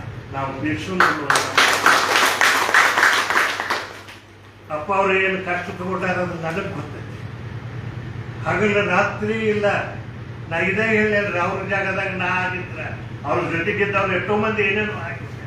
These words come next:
But ಅವ್ರು ಇಡೀ ಜೀವನವನ್ನೇ ತ್ಯಾಗ ಮಾಡಿ ಇದೇನು ಅವಶ್ಯಕತೆ ಇರಲಿಲ್ಲ, ಸುಮ್ಮನೆ ನಮ್ಮಂಥವ್ರ ಮುಂದೆ ಮಾಡಿ ಮಾಡ್ಕೊಂಡು ಹೋಗ್ತಿದ್ರು. It would have been done. But ಅವ್ರು ಅದನ್ನ ಮಾಡಲಿಲ್ಲ. ತಾವು ಸ್ವತಃ ಬೆಂಕಿ ಒಳಗೆ ಸಿಕ್ಕಿದ್ರು, ನಮ್ಮನ್ನ ಕರ್ಕೊಂಡ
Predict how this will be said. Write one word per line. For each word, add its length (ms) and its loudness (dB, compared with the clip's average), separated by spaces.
But 140 0
ಅವ್ರು 200 4
ಇಡೀ 140 4
ಜೀವನವನ್ನೇ 560 2
ತ್ಯಾಗ 200 4
ಮಾಡಿ 200 -2
ಇದೇನು 320 4
ಅವಶ್ಯಕತೆ 520 0
ಇರಲಿಲ್ಲ, 340 -2
ಸುಮ್ಮನೆ 340 4
ನಮ್ಮಂಥವ್ರ 420 2
ಮುಂದೆ 260 2
ಮಾಡಿ 240 2
ಮಾಡ್ಕೊಂಡು 380 -4
ಹೋಗ್ತಿದ್ರು. 440 -10
It 120 -2
would 200 4
have 180 6
been 140 2
done. 160 4
But 140 -2
ಅವ್ರು 220 6
ಅದನ್ನ 180 2
ಮಾಡಲಿಲ್ಲ. 320 2
ತಾವು 180 4
ಸ್ವತಃ 360 4
ಬೆಂಕಿ 280 -2
ಒಳಗೆ 260 -4
ಸಿಕ್ಕಿದ್ರು, 320 -12
ನಮ್ಮನ್ನ 380 6
ಕರ್ಕೊಂಡ 420 0